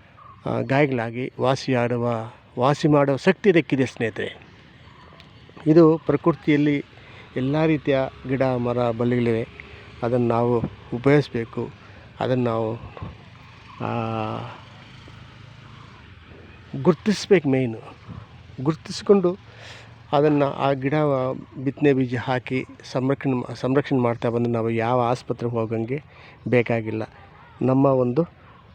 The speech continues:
ಆ, ಮನೆಯಲ್ಲೇ ನಾವು ಎಲ್ಲ ರೀತಿಯ ಕಾಯಿಲೆಗಳನ್ನು ವಾಸಿ ಮಾಡ್ಕೋಬೋದು. ಸ್ನೇಹಿತರೆ,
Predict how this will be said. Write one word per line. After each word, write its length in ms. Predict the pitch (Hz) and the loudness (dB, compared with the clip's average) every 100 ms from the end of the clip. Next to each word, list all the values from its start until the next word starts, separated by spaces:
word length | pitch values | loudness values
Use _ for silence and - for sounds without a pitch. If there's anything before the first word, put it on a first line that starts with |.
| - - - | -20 -14 -2
ಆ, 160 | 120 | 2
ಮನೆಯಲ್ಲೇ 460 | 120 131 151 147 143 | 4 6 6 6 4
ನಾವು 420 | 127 120 131 147 - | 0 -2 0 0 0
ಎಲ್ಲ 220 | 123 127 | 0 0
ರೀತಿಯ 280 | 123 117 113 | -2 -6 -4
ಕಾಯಿಲೆಗಳನ್ನು 520 | 113 110 110 113 170 - - - | -2 -2 -4 -4 -6 -8 -16 -2
ವಾಸಿ 220 | 226 - | -2 -2
ಮಾಡ್ಕೋಬೋದು. 720 | 123 98 - - - - - - - - - - - - | -6 -8 -10 -12 -14 -18 -20 -18 -18 -18 -18 -18 -18 -4
ಸ್ನೇಹಿತರೆ, 560 | 160 156 160 156 - | 0 2 2 0 0